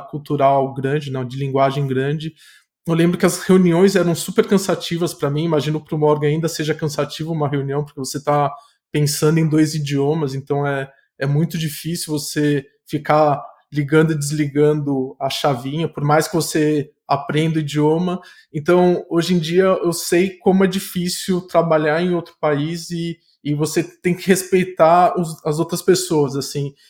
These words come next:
E quando você também tá trabalhando num contexto em que você é estrangeiro, então você trabalha numa multinacional e tem que se comunicar em inglês, é, você tem que também ser muito carinhoso com você mesmo, entender que você,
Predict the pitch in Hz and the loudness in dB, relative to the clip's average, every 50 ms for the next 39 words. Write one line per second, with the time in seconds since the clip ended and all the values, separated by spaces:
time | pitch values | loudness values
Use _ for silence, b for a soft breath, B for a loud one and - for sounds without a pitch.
0 | b b - 165 170 170 160 - _ _ - 180 185 185 196 - 208 190 208 190 | b b -4 -2 -2 -2 -4 -8 _ _ 4 6 6 6 6 4 4 4 4 4
1 | 185 196 190 196 185 - 185 165 170 165 160 170 175 185 190 185 180 180 185 - | 4 4 2 2 0 0 2 4 6 6 6 6 4 4 4 4 2 0 0 -4
2 | 175 160 160 - 165 156 147 - 156 143 160 165 156 170 160 - - - 170 185 | -6 -6 -4 -4 -4 -4 -4 -6 -6 -6 -4 -2 -2 -2 -2 -2 -2 2 4 4
3 | 202 196 185 180 180 - - 160 160 151 143 139 135 151 165 170 156 147 139 127 | 4 4 4 0 -2 -2 -4 -2 -2 -2 -2 -2 -2 -2 -2 -2 -2 -4 -6 -6
4 | - 139 135 - - - 156 147 156 156 156 151 156 151 147 151 151 147 147 - | -6 -8 -8 -8 -4 -2 2 4 4 4 2 2 0 0 0 -2 -2 -4 -6 -4
5 | 156 151 147 - - 147 139 135 135 143 147 147 139 135 131 - b b b b | -4 -4 -4 -4 -4 -4 -4 -2 0 0 0 0 0 -2 -4 -6 b b b b
6 | 135 117 - 165 160 - - - - 175 160 156 156 151 143 147 - 151 151 156 | -8 -4 -2 -2 -2 -2 -4 -4 -2 0 0 2 0 0 -2 0 0 2 2 2
7 | 165 160 151 147 135 135 135 143 160 165 190 175 - - - b b b b b | 2 0 -2 -2 -2 0 0 0 0 -2 -4 -6 -8 -10 -14 b b b b b
8 | b b _ - 190 151 147 147 147 143 147 151 - - 180 - 185 185 180 185 | b b _ -14 -6 -4 -2 0 0 0 0 2 2 2 4 6 4 4 4 4
9 | - 147 160 160 170 170 - - 180 175 170 160 165 170 - - - 190 170 170 | 4 4 4 6 4 2 4 4 6 6 6 6 4 2 0 0 0 2 2 4
10 | 165 156 160 156 151 175 - - 170 165 160 - 175 160 151 151 151 156 160 160 | 4 4 4 2 2 -2 -2 -2 0 0 0 0 0 -2 0 0 0 0 -2 -2
11 | 160 160 165 160 - 180 175 156 156 165 160 - 165 165 165 160 - - 165 160 | -2 -4 -4 -2 -2 -2 -2 0 0 -2 -2 -4 -6 -6 -6 -6 -4 -4 -2 0
12 | 165 170 180 175 | 2 2 0 0